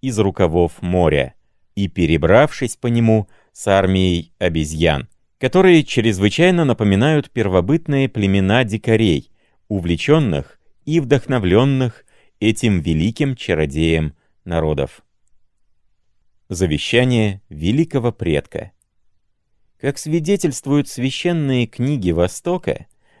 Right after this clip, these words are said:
Рама сделался распорядителем Индии и духовным царём земли благодаря своей духовной силе,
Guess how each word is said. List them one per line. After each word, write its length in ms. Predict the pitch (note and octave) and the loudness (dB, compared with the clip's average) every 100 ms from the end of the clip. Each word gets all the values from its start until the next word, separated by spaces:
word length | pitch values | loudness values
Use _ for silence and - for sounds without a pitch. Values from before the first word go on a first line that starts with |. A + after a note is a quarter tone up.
| - | -10
Рама 480 | G2 C#3+ F#3 C3 D#2+ | -2 0 2 0 -2
сделался 800 | D2 E2+ D3+ F3 D3 - D3 C#3 | -4 0 2 2 0 2 0 0
распорядителем 1080 | B2 C3+ - C#3 B2+ G#2+ D3 - A#2+ A#2+ - | -2 -4 -4 -4 -4 -4 -4 0 0 0 -4
Индии 640 | - E3+ D#3 E2+ D#2+ C#2+ - _ _ _ | -6 -4 -2 0 0 -2 -6 _ _ _
и 120 | C#3 | -6
духовным 720 | C#3 D3 B2 B2+ E3 F3 F3+ E3 | 0 0 2 2 2 2 -2 -2
царём 420 | B2 F#2+ G2+ G#2+ | 0 2 2 2
земли 500 | E2 F2+ E2 G#2+ C3 _ _ _ _ - | 0 0 0 0 -4 _ _ _ _ -6
благодаря 600 | A#2+ D3+ C#3+ C3 B2 D3 | 0 2 2 2 2 2
своей 400 | - B2 C3 C3+ | 0 -2 0 0
духовной 640 | A2 A2+ A#2+ B2+ A#2 A#2+ | -2 -2 0 0 0 -2
силе, 500 | - - A2 C#3 C3 | -4 -4 -2 -2 -4